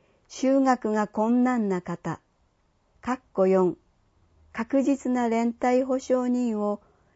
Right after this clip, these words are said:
二名付することができる方、保護者を含む。連帯保証人は、独立の生計を営んでいる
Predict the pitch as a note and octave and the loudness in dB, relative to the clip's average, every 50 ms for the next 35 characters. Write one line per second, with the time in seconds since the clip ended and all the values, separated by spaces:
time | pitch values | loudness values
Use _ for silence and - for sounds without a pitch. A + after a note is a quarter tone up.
0 | _ _ _ - B3 C#4 D4 C#4 C#4+ B3 A#3 A3 G#3+ A3 - B3+ A#3 - - A#3+ | _ _ _ 2 4 6 6 6 6 4 2 0 -4 -4 -4 -6 -6 -4 -2 -2
1 | A3+ A#3 A#3 - A#3 A3+ - A3+ A3 G#3 G#3 G3+ F3+ G3 F#3+ - - G3+ G3 F#3+ | 0 0 0 0 -2 0 0 0 2 2 2 2 2 0 0 0 -2 -2 -2 -2
2 | G3 - G3 F#3+ - - F3+ E3+ - _ _ _ _ _ _ _ _ _ _ _ | -4 -4 -6 -6 -4 -4 -6 -6 -6 _ _ _ _ _ _ _ _ _ _ _
3 | _ - A#3 A#3+ C4 C#4+ C#4+ - B3+ A3+ G3+ F#3 F3+ F3+ - - - - G3 F#3 | _ -2 0 2 2 2 2 0 -2 0 0 0 0 -2 -4 -4 -2 0 2 2
4 | F3+ F3 E3 - _ _ _ _ _ _ _ _ _ _ _ _ _ _ _ _ | 2 0 0 -2 _ _ _ _ _ _ _ _ _ _ _ _ _ _ _ _
5 | _ _ _ _ _ _ - G3 G#3+ A#3+ A#3+ A#3 - C4 C4+ C4 C4 C4+ C#4 C4 | _ _ _ _ _ _ -2 0 2 2 0 0 2 4 4 4 4 4 4 2
6 | C4 - - C4 B3+ B3+ B3+ B3+ C4 B3+ A#3 A3 A3 G#3+ A3 A3+ _ _ _ _ | 2 4 4 4 4 4 2 0 0 0 -2 -2 -2 -4 -4 -6 _ _ _ _
7 | _ _ _ _ _ _ _ - - F#3+ - - C4+ C#4 D4 C#4 - C#4 C4+ C#4 | _ _ _ _ _ _ _ -6 -6 -2 0 2 2 2 2 2 2 2 2 2
8 | C4+ C4 - C#4+ C#4 C#4+ C#4+ - - C#4+ C#4+ C#4 C4 B3 A#3 A3+ A3+ A3 - A#3 | 2 4 6 6 6 6 6 4 4 6 6 8 8 6 6 4 2 0 -2 -2
9 | A#3 A3+ A#3 A#3 A#3 A3+ A3+ G#3+ A3 A3 G#3+ G#3+ G#3 A3 G#3 C4+ | -2 -2 -2 -2 -2 -2 -2 -2 -2 -2 -2 -2 -2 -2 -4 -6